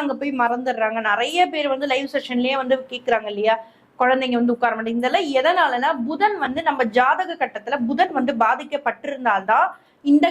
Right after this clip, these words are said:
கல்வி தடையோ இல்ல நல்லா படிக்கக்கூடிய சூழ்நிலையில இருப்பாங்க,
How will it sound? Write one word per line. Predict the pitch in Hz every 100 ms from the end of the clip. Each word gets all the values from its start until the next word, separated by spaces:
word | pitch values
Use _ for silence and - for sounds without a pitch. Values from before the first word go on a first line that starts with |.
| 349
கல்வி | 294 320 349 349
தடையோ | 254 226 220 233 262 311 -
இல்ல | 277 294
நல்லா | 294 320 381
படிக்கக்கூடிய | 302 359 370 381 381 320 311 311
சூழ்நிலையில | 330 320 294 269 226
இருப்பாங்க, | 220 220 196